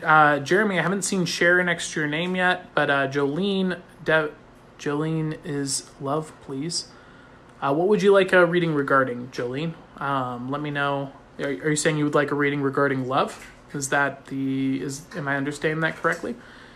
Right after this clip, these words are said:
And Jeremy, make sure that you let me know what you'd like a reading regarding, uh, and that you have share next to your name. And Claire, if you can let me know if you'd like a reading as well,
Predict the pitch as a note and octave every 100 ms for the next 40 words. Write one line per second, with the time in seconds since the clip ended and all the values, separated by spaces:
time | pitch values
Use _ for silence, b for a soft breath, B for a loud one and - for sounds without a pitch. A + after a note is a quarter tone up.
0 | B - D3 C#3+ F#3+ G3 F3 D3 D3 D3+
1 | - E3+ D#3+ D3 D#3 D3+ D3+ D3 C#3 C#3+
2 | D3+ D#3 D3+ D3+ D#3 D#3+ C#3 C#3 F3 F#3
3 | F3+ F3 B B B B - D#3 D3+ C3+
4 | D3+ D3+ C#3+ D3 C#3+ - D3+ D3+ D#3 D3
5 | D3 - C#3 C3+ C3 - - - - -
6 | D3+ D#3+ D3+ D#3+ - D4 A3+ C3+ D3 E3
7 | D#3 D3 D3 D3 D3 - - C#3 D#3 C#3+
8 | C#3+ C3+ C3+ C#3 C#3 C3 C3+ F3+ A3+